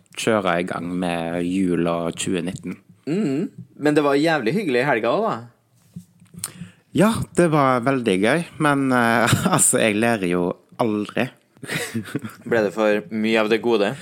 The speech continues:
Speaker 1: Nei, men altså, eh, lite søvn, eh, lite mat, eh, og det å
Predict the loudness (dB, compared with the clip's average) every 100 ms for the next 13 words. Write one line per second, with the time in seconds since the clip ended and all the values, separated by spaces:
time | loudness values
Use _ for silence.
0 | -12 -14 -16 _ _ -2 0 2 0 -2
1 | -2 -4 -4 -4 -6 -8 -10 -12 -14 -20
2 | _ -20 -20 _ _ _ _ _ _ _
3 | _ _ _ _ -4 0 2 2 2 2
4 | 0 -2 -4 -2 2 2 4 2 2 2
5 | 0 -4 0 2 4 2 2 2 2 0
6 | -4 -2 -2 0 -2 0 0 0 -4 -18
7 | -18 -20 _ _ _ _ _ _ 0 2
8 | 2 2 0 2 2 2 0